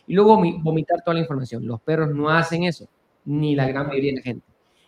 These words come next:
El orden que sigue la mayoría de las personas es primero experimentar, hacer llamadas, digerir, después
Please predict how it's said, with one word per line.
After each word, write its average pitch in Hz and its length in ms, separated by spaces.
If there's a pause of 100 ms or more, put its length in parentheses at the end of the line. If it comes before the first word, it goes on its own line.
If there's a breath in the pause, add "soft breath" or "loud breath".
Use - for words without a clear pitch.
(140)
El 156 200
orden 185 340
que 143 120
sigue 170 160
la 156 60
mayoría 143 200
de 160 60
las 156 80
personas 143 380
es 147 140
primero 147 440
experimentar, 135 800
hacer 135 180
llamadas, 135 400
digerir, 131 460
después 139 520